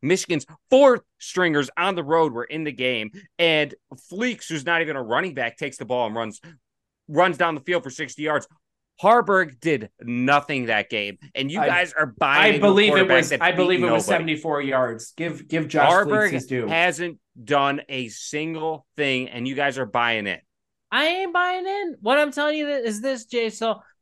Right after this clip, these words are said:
Speaker 3: Harbaugh is good enough to win you the next
Speaker 1: Haarberg.
Speaker 3: three games.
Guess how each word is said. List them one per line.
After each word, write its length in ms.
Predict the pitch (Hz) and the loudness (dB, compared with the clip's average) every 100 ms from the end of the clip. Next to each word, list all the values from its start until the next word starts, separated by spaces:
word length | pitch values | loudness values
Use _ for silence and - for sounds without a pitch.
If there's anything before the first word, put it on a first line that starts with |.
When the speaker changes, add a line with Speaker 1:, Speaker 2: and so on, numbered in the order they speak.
| - | 0
Speaker 3:
Harbaugh 600 | 240 285 285 294 294 226 | 2 2 2 2 0 -4
is 140 | 170 | -8
good 240 | 139 214 | 0 0
enough 400 | 277 254 175 160 - _ _ | 0 -2 -2 -2 -4 _ _
to 120 | - 175 | -4 0
win 80 | |
you 320 | 175 254 277 254 | 6 8 8 6
the 140 | 170 | 4
next 120 | 165 | 4
Speaker 1:
Haarberg. 220 | 156 233 | 6 6
Speaker 3:
three 200 | 165 151 | 4 0
games. 500 | 143 131 110 104 _ | -2 -6 -6 -12 _